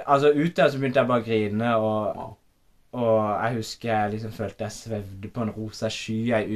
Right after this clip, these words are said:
Speaker 1: uke etterpå, og følte meg helt nyfrelst. Jeg var jo ikke nyfrelst, for jeg hadde alltid trodd på Jesus, men det var første gang jeg hadde erfart
Speaker 2: Mm.
Speaker 1: Guds kjærlighet sånn
Speaker 2: Og kjent
Speaker 1: fysisk
Speaker 2: på
Speaker 1: på
Speaker 2: det, sånn
Speaker 1: kroppen.
Speaker 2: fysisk, ja.
Speaker 1: Ja.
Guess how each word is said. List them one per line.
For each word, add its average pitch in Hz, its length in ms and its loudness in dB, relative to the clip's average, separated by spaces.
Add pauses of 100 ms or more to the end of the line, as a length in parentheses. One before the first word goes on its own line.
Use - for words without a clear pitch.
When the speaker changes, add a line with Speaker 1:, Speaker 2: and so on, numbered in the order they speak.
(120)
Speaker 1:
uke 107 160 -4
etterpå, 123 320 -6
og 101 80 -6
følte 104 240 -6
meg 104 80 -6
helt 104 220 -8
nyfrelst. 101 720 -12 (240)
Jeg 135 120 4
var 131 100 8
jo 135 60 2
ikke 180 180 0
nyfrelst, 139 420 0
for 127 60 -2
jeg 117 80 2
hadde 107 140 0
alltid - 200 -8
trodd 123 280 -8
på 120 80 -4
Jesus, 113 440 -4
men 117 220 -2 (420)
det 127 100 0
var 147 100 6
første 131 300 -4
gang 120 160 0
jeg 120 100 2
hadde 110 240 0 (100)
erfart 127 500 0 (720)
Speaker 2:
Mm. 113 160 -2
Speaker 1:
Guds 120 220 -2
kjærlighet 110 400 -2
sånn 110 120 -4
Speaker 2:
Og 101 40 -6
kjent 120 240 0
Speaker 1:
fysisk 120 220 -4
Speaker 2:
på 101 80 0
Speaker 1:
på 95 80 -4
Speaker 2:
det, - 20 0
sånn 90 100 -6
Speaker 1:
kroppen. 110 220 -6
Speaker 2:
fysisk, 90 220 -8
ja. 98 140 -10
Speaker 1:
Ja. 101 220 -4